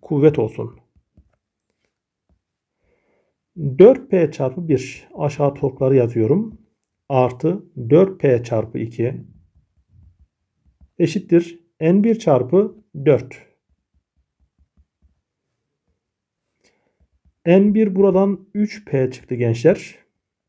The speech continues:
N bir üç P ise N iki toplam sekiz P olmalıdır. Yukarı torklar, yukarı kuvvetler.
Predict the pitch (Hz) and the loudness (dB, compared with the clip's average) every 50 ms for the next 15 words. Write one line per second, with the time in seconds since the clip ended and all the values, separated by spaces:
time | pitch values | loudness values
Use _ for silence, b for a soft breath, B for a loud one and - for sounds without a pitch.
0 | _ _ _ _ _ _ _ _ _ _ _ _ _ _ _ _ _ _ _ _ | _ _ _ _ _ _ _ _ _ _ _ _ _ _ _ _ _ _ _ _
1 | _ _ _ - 170 175 185 190 175 202 190 196 - - 202 185 - - - - | _ _ _ 0 2 4 4 4 4 2 2 0 -2 -6 -6 -6 -8 -4 -2 0
2 | 139 123 117 113 117 120 147 160 196 - - - _ _ _ _ _ - 165 165 | 2 2 2 0 0 0 0 0 0 -2 -8 -16 _ _ _ _ _ -2 0 0
3 | 170 165 165 - 180 185 190 202 190 - _ _ _ _ _ _ _ _ _ _ | 0 0 0 0 2 2 2 2 -2 -8 _ _ _ _ _ _ _ _ _ _
4 | _ _ _ _ _ _ _ _ - 160 151 - 165 160 147 147 - 139 - - | _ _ _ _ _ _ _ _ -6 -4 0 2 2 2 0 0 -4 -6 -6 -6
5 | 220 208 - - 170 156 139 127 117 120 117 113 110 110 107 107 - - - - | -6 -8 -4 0 2 2 2 2 2 2 0 0 0 -2 -4 -6 -10 -12 -20 -20
6 | _ 139 123 - - 135 127 127 - - 117 117 - 143 156 - - - - - | _ -18 -12 -6 -4 -4 -4 -4 -4 -6 -8 -4 -2 -2 -2 -2 -2 -8 -16 -14
7 | - 135 123 - 131 135 131 - - 135 123 123 117 123 131 160 208 - - - | -12 -6 -2 0 2 2 0 0 0 0 0 0 0 2 0 0 0 -2 -6 -20
8 | - | -20